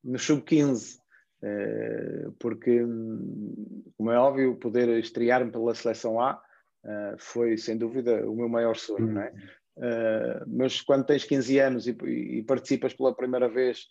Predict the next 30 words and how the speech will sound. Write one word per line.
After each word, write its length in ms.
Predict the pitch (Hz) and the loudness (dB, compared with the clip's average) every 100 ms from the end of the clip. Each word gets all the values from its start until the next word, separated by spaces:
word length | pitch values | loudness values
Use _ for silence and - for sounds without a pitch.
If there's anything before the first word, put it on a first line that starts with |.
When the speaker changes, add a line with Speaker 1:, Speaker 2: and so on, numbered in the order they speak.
| _ _ _ - | _ _ _ -6
Speaker 1:
num 160 | 123 | -4
torneio 460 | 120 120 123 123 120 | 0 0 4 4 4
ao 60 | 117 | 2
serviço 460 | - 110 117 - | -4 -2 -2 -2
da, 200 | 113 110 | -2 -2
da 160 | 113 110 | -2 -4
seleção 580 | - 113 110 131 123 101 | 0 0 4 2 2 -4
e 60 | |
vestes 300 | 104 113 101 | 0 0 0
Speaker 2:
Seleção. 160 | 101 107 | -2 -2
Speaker 1:
pela 100 | 107 | -4
primeira 340 | 107 117 117 | -6 -4 -2
vez, 260 | 113 117 - - _ - _ _ | 0 0 -2 -16 _ -20 _ _
eh, 300 | 110 104 117 | -16 -10 -8
a 20 | |
camisola, 760 | 110 123 123 113 123 135 139 143 120 110 - - - _ | -2 0 2 4 4 4 2 -2 -6 -10 -18 -18 -18 _
também 220 | 127 143 | -2 2
não 100 | 147 | 2
te 80 | 131 | 4
vais 160 | 139 135 | 2 2
esquecer, 520 | - 135 - 131 104 | 0 0 2 0 0
porque 220 | 110 110 | -4 -4
foi 120 | 127 | -2
Speaker 2:
Claro 240 | 117 123 90 | 2 4 4
que 40 | |
Speaker 1:
realmente 180 | 139 95 | 4 2
a 40 | 127 | 2
Speaker 2:
não. 60 | |
Speaker 1:
primeira. 400 | 139 139 135 120 | 2 4 4 4
Eu, 100 | 113 | 0